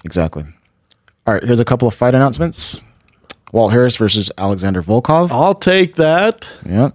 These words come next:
Speaker 2: Love it.
Speaker 1: U F C two fifty-four.
Speaker 2: Shout out to Walt Harris.
Speaker 1: This is a targeting, so it's not put together yet, but Edson Barbosa versus Jeremy Stephens for
Speaker 2: Fun as
Speaker 1: October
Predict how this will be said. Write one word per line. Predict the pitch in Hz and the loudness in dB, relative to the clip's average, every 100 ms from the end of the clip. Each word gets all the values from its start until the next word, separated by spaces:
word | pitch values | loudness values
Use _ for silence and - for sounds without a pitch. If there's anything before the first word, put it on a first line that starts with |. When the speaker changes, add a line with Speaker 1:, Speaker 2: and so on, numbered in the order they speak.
| _ | _
Speaker 2:
Love | - 135 135 127 | -2 2 2 2
it. | 160 202 165 147 _ - | 2 0 -6 -20 _ -4
Speaker 1:
U | |
F | 101 | -2
C | 98 | -2
two | - | -4
fifty-four. | 101 95 95 - 127 127 | -6 -6 -8 -2 2 2
Speaker 2:
Shout | 120 147 | 2 0
out | 139 | 0
to | 127 | 2
Walt | 131 127 | 2 2
Harris. | 120 131 160 175 - - _ _ _ _ | 0 2 2 0 -6 -16 _ _ _ _
Speaker 1:
This | 135 | 0
is | 160 | 4
a | 160 | 2
targeting, | 156 151 170 143 123 107 101 | 2 2 2 4 4 4 2
so | - 135 123 104 | 0 4 4 2
it's | 127 135 | 0 2
not | 143 139 _ _ | 0 0 _ _
put | 160 | 0
together | 160 156 | 2 4
yet, | 151 120 | 4 4
but | 120 117 - _ _ | 2 0 -4 _ _
Edson | 127 135 131 | 0 2 4
Barbosa | 127 113 123 135 117 | 4 4 2 2 2
versus | 107 104 101 | 2 0 -2
Jeremy | - 107 101 | 2 2 2
Stephens | - 120 127 156 151 - _ _ | 2 2 4 4 2 -4 _ _
for | - - - 127 | -20 -20 -4 0
Speaker 2:
Fun | 90 | 0
as | 117 | 0
Speaker 1:
October | 104 | 2